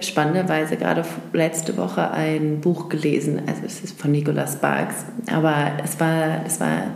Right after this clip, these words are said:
hieß Mein letzter Wunsch und es ging auch um eine Krebspatientin und sie sagte, dass es das meiste, was sie erlebt hat, ist eigentlich, oder das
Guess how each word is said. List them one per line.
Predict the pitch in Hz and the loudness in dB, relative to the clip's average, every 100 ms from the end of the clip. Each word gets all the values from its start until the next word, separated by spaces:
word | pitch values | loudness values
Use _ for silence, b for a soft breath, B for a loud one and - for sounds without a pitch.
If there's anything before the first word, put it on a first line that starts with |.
| - - | -10 -2
hieß | - 220 220 185 | 2 4 4 2
Mein | 165 | 4
letzter | 165 165 - 185 147 | 2 0 0 2 4
Wunsch | 165 254 - | 4 4 0
und | - B B B B B | -6 B B B B B
es | 180 185 | 2 4
ging | 190 185 | 2 2
auch | 180 | 2
um | 180 | 2
eine | 165 165 156 | 4 4 2
Krebspatientin | 160 180 - - - - 156 160 156 156 | 0 -2 -2 -2 0 2 0 0 0 2
und | 156 | 2
sie | 156 | 2
sagte, | 147 - 151 - 151 | 2 0 -2 -4 0
dass | 160 156 160 | 2 2 2
es | 156 156 B B B B B B - - - | 2 0 B B B B B B -20 -12 2
das | 170 160 165 | 2 4 4
meiste, | 165 156 196 262 - 180 | 4 6 4 4 2 2
was | 165 - | 4 4
sie | 160 | 4
erlebt | 151 156 214 - 196 | 4 4 4 2 0
hat, | 185 - 165 | 0 0 2
ist | 160 - | 2 2
eigentlich, | 156 156 151 - 151 151 151 - - | 2 2 0 2 2 2 0 -4 -2
oder | 147 | 0
das | 147 147 - | 2 0 -2